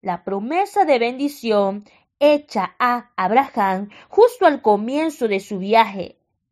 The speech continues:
¿Realmente esto no se ha cumplido? La bendita provisión de la promesa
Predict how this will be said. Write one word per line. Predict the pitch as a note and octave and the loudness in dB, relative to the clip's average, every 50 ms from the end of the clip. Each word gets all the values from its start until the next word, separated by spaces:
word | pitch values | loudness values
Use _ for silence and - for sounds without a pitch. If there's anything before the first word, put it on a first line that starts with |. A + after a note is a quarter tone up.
| _ _ _ _ _ _ _ _ | _ _ _ _ _ _ _ _
¿Realmente | - F#3+ G3+ G#3+ A#3 D4 F4 G4+ A4+ A#4 A4+ G4 E4+ D4+ C#4+ C#4+ D4 C#4+ - D4+ C4+ C4+ - - | -6 -2 0 4 4 6 4 4 2 0 0 0 0 0 0 -2 -4 -4 0 2 2 2 2 0
esto | F4 G#4 G4+ - - C#5 C5+ A4+ | -2 -2 -2 0 2 2 4 4
no | F4+ F4 | 2 -2
se | E4 - D4+ B3+ | -2 0 0 2
ha | A3 A3 | 2 0
cumplido? | A3+ - G#3+ G3 F#3+ F3 F3+ F3+ F3 F3 G3+ C#4+ G#4 C#5 C#5 F#4+ - _ _ _ _ _ _ _ _ _ _ _ _ _ _ _ _ _ _ _ _ _ _ _ _ _ _ _ _ | -2 -4 -6 -8 -6 -6 -4 -2 0 2 4 4 2 2 -2 -8 -16 _ _ _ _ _ _ _ _ _ _ _ _ _ _ _ _ _ _ _ _ _ _ _ _ _ _ _ _
La | G#3+ A#3+ A#3 | 0 2 2
bendita | A3+ G#3+ G#3 G#3+ A3 C4+ D#4 D#4 D#4+ A#4 A4+ - | 2 2 0 -2 -2 -2 0 2 2 0 2 2
provisión | D#4+ D4+ C4+ A3+ A3 G#3+ G#3 G#3 - - - C4+ C#4+ C#4+ D4 D4+ D4+ C#4 A#3 A3+ A#3+ _ _ - A#3 _ | 2 2 2 2 0 -4 -8 -10 -14 -10 -4 2 4 4 4 4 4 2 0 -4 -8 _ _ -20 -18 _
de | - F#3+ F#3 | -6 -4 -2
la | F#3+ G#3+ A#3+ C4 D#4+ E4 - _ | 2 4 4 4 4 2 -2 _
promesa | - E4+ E4+ E4 E4+ D#4+ D#4+ D#4+ D#4+ D4 C4 A#3+ A#3+ - - - C#4+ C4+ D4 - _ | -2 0 0 0 0 -2 -4 -6 -4 -4 -4 -6 -6 -8 -10 -8 -6 -6 -6 -6 _